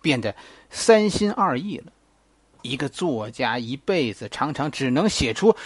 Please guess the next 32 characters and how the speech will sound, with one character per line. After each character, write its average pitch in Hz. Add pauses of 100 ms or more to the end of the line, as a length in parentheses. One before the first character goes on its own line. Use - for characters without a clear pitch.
(160)
一 277
本 113
被 160
称 175
为 175
著 196
作 107
的 90
书， - (760)
这 185
本 113
书 190 (420)
其 -
实 147
是 131
什 101
么？ 139 (600)
是 -
自 -
传。 - (1000)
这 339
种 123
自 190
传， 135 (640)
书 -
里 -
全 175
是 208
自 208
己 104
的 107
书。 196